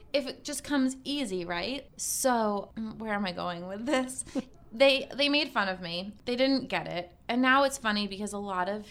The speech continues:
Speaker 1: some of his good friends' wives have since reached out being like, "I wanna start a blog. Can you, like, help me with that?" I was like, "I know you made fun of me, but, like, okay."
Speaker 2: <laughs>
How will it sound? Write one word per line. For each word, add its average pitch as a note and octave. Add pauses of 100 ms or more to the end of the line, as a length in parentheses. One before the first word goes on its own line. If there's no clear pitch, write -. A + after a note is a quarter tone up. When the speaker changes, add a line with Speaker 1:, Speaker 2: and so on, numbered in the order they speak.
(120)
Speaker 1:
some C4
of A4+
his D4+
good B3
friends' F#3+
wives C#4
have A3+
since G3+
reached G3+
out F#3+
being G#3
like, G#3+
"I G4+
wanna B4+
start C4+
a B3+
blog. A3+
Can A#3
you, A#3
like, A#3+
help D4+
me A#3+
with A3
that?" G3+
I G#3
was G3+
like, C4+
"I D4
know C#4+
you C#4+
made C#4
fun C4+
of C4
me, C4
but, -
like, -
okay." A2+
Speaker 2:
<laughs> -